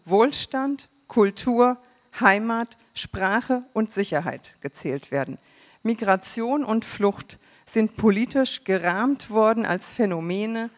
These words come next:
die das Vertraute zerstören. Aktuell ist mir das jetzt, äh, auch noch mal begegnet in einem Essay von Hans-Joachim Gauck in der Zeit, der zwei Figuren gegenüberstellt, nämlich Weltbürger auf der einen Seite und eine flexible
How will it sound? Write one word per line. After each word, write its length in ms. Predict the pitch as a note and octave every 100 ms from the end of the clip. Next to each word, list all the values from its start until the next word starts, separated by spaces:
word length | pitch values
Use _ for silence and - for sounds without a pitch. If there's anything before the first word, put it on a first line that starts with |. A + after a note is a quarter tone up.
| _ _ _
die 80 | G3
das 240 | F#3+ F#3+ -
Vertraute 840 | F3+ - - E3+ F#3+ G3+ - F#3 - _ _
zerstören. 800 | - F#3 - - F3+ D3 - - _ _ _ _ _ - - -
Aktuell 600 | A3 - B3+ - G#3+ C#4
ist 240 | B3+ A#3+ A#3+
mir 180 | A#3+
das 280 | B3+ C4 -
jetzt, 420 | A#3+ A#3 - -
äh, 80 | -
auch 200 | G#3+ G#3
noch 180 | A3+ A3
mal 240 | A3 G#3+
begegnet 600 | G3+ F#3+ A3 A#3+ B3 A3+
in 280 | - G3 G3+ G3+ - - _
einem 320 | - F#3+ G3
Essay 500 | F#3 F#3+ - A3+ A#3
von 380 | C4 - G#3+ G#3+
Hans-Joachim 720 | G#3+ A3 - G#3 G3 G#3 F3+
Gauck 440 | E3+ E3 G#3+ C4 -
in 160 | G3+
der 220 | G3+ F3+ F3
Zeit, 580 | - A3 G3 D#4 - - _ _ _ _ _ -
der 260 | A3 G#3+
zwei 540 | - - F3+ F#3 A#3+ C4+
Figuren 640 | - G#3+ A3 D4 D#4+ D4+
gegenüberstellt, 1080 | A3 A3 G#3+ A#3 B3+ C#4 - - A3+ B3 B3
nämlich 440 | G#3+ A3 G#3+ -
Weltbürger 840 | F#3+ C#4 - - A#3 A#3 A3+ A3 F#3+
auf 180 | G3
der 240 | - F#3 F3
einen 400 | F#3 C4 C#4+ C#4
Seite 440 | G#3+ A3 A#3+ A#3+
und 120 | G#3
eine 220 | G3+ F#3+ G3+
flexible 920 | - F#3 - - B3+ C4 A3+ G#3+